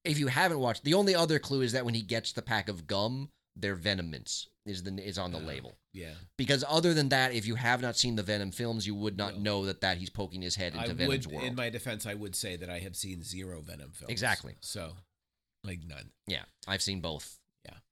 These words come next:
Speaker 2: Um,
Speaker 1: So what a great way to kick off the summer.
Speaker 2: Yes.
Speaker 1: I mean, it's a huge win. I'm sorry that we spoiled a little bit, maybe, for Zach
Speaker 2: Ah, we could have
Speaker 1: along
Speaker 2: spoiled
Speaker 1: the
Speaker 2: more.
Speaker 1: way, but, like, it's such a,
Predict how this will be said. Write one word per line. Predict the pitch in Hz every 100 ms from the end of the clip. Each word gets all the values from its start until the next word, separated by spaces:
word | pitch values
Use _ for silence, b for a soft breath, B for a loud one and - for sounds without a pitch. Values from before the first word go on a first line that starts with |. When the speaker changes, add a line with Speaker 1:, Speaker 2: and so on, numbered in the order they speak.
| _ -
Speaker 2:
Um, | 90 90 80 64 50
Speaker 1:
So | 208
what | 208 277
a |
great | 320 254
way | 220
to | 208
kick | 214 220
off | 185 -
the |
summer. | 143 196 - 85 92
Speaker 2:
Yes. | 208 247 - - - 143
Speaker 1:
I |
mean, | 147
it's | 165 165
a | 156
huge | - - - 330 208
win. | 143 123 85
I'm | 120
sorry | 123 156 160
that | 160
we | 147
spoiled | - 117 131
a | 135
little | 135 135
bit, | 143
maybe, | 113 139 135
for | 127 123
Zach | 107 117 131 - -
Speaker 2:
Ah, | 330 311 233
we |
could | 208 151
have |
Speaker 1:
along | 123 123
Speaker 2:
spoiled | 113
Speaker 1:
the | 90
Speaker 2:
more. | 110
Speaker 1:
way, | 127
but, | 117 127
like, | 123 120
it's | 127
such | - 156 -
a, | 104